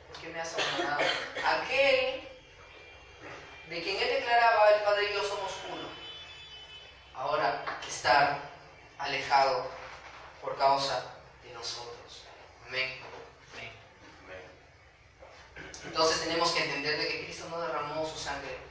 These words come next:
Speaker 1: en vano. Ninguna de sus, de, de, ninguna gota de su sangre fue derramada en vano.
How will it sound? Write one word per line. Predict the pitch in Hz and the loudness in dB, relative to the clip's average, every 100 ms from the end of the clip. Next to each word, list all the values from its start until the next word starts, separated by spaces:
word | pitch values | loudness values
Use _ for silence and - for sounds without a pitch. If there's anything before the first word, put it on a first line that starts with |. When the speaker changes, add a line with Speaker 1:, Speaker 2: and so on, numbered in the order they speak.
| - | -18
Speaker 1:
en | - | -6
vano. | - - - - - - - - - 269 | -4 -4 -8 -16 -20 -20 -20 -20 -20 -16
Ninguna | 311 - 247 214 | -10 -6 -2 0
de | 185 | -2
sus, | - 165 165 | -6 -10 -10
de, | 151 151 147 | -8 -6 -6
de, | 151 147 143 - - | -6 -4 -6 -8 -12
ninguna | 165 202 214 | -10 -4 -2
gota | - 202 185 | -2 -2 -2
de | - | -2
su | - | -4
sangre | - 190 156 147 | -2 -2 -2 -4
fue | 156 | 0
derramada | 151 - - 131 135 | 0 0 0 0 -2
en | |
vano. | - - - - | -2 -2 -4 -12